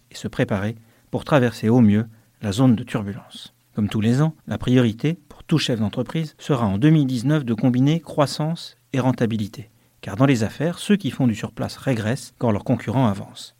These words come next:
Mais rien ne sert de chercher à avancer à tout prix si la croissance se fait au détriment de la profitabilité. À terme, ce sont les euros gagnés qui permettent d'investir sur tous les fronts.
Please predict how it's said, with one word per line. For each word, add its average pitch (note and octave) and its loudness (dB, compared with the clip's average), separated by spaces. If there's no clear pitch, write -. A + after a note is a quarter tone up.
Mais G#2+ -4
rien A#2+ 4
ne A#2 6
sert G2+ -6
de G#2 -6
chercher G#2 -6
à A2+ 4
avancer B2 2
à F#2+ 0
tout C#3+ -2
prix - -4
si - -2
la A#2+ 4
croissance A#2+ -4
se - -10
fait A2+ -8
au A#2+ -4
détriment G#2+ -4
de G#2+ -4
la G#2 -4
profitabilité. A2 -6
À A#2+ -6
terme, A2 -4
ce - -8
sont G#2+ -4
les G#2+ 0
euros B2 0
gagnés A#2+ 2
qui B2+ -8
permettent G#2 -2
d'investir A#2 -2
sur G#2+ -14
tous B2+ -8
les G#2+ -8
fronts. - -16